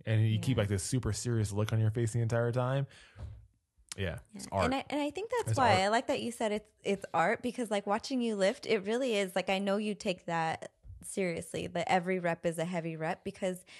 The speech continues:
Speaker 2: your setup looks the same for your, like, volume sets than it does for, like, your, like, one or two or three rep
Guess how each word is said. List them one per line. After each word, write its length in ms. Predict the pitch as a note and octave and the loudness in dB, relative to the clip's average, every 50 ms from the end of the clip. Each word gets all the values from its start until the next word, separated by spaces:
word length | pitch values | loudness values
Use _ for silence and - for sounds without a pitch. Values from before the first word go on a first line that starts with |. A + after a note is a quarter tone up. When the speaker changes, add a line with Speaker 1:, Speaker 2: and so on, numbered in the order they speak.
| - - - | -20 -10 0
Speaker 2:
your 160 | E3+ A3 C#4 | 2 2 2
setup 500 | C#4 - - A3 G3 G3 A3+ B3+ B3 - | 2 2 0 2 2 4 2 2 0 -2
looks 160 | G3 F#3+ - | -4 -4 -4
the 80 | - F#3+ | -6 -10
same 380 | F#3 - - F3+ F3 E3+ F3+ F3 | -8 -4 -4 -2 -2 -2 -4 -4
for 140 | F3+ - F3 | -4 -2 -2
your, 460 | F3 E3+ E3+ E3 E3 D#3+ E3 E3 - - - | -2 -2 -2 -2 -2 -2 -2 -4 -4 -6 -6
like, 220 | F3 F3 E3+ - - | -6 -6 -6 -6 -10
volume 560 | F3+ E3+ F3 F3 E3 D#3+ F3 G3 A3 A#3 B3+ | -8 -2 0 0 0 0 -2 -2 -4 -6 -6
sets 320 | - - C4+ C#4+ C#4 - - | -4 -4 -4 -4 -4 -6 -6
than 140 | F#3+ F#3 | -4 -4
it 120 | F3 E3 E3+ | -4 -4 -2
does 280 | - D#3+ D#3 D#3 - | -2 -2 -2 -2 -6
for, 160 | - - E3 D#3+ | -8 -6 -6 -4
like, 240 | D3+ D3 - - | -4 -6 -6 -8
your, 340 | - D3+ D3 - - F3 E3+ - - - - - - _ _ _ | -8 -8 -6 -6 -6 -8 -10 -12 -18 -20 -20 -20 -20 _ _ _
like, 220 | - D#3 D3 - - | -8 -8 -8 -8 -10
one 360 | D#3+ D#3+ D#3 D3+ D3 D3 D3 | -10 -8 -6 -6 -6 -6 -6
or 40 | D3 | -8
two 240 | C#3+ - - D#3+ D3+ | -8 -8 -8 -8 -6
or 60 | D3 | -8
three 320 | C#3+ - - D#3 D3+ D3+ D3 | -10 -10 -10 -10 -10 -8 -8
rep 240 | D3+ D3 C#3+ - | -6 -8 -8 -10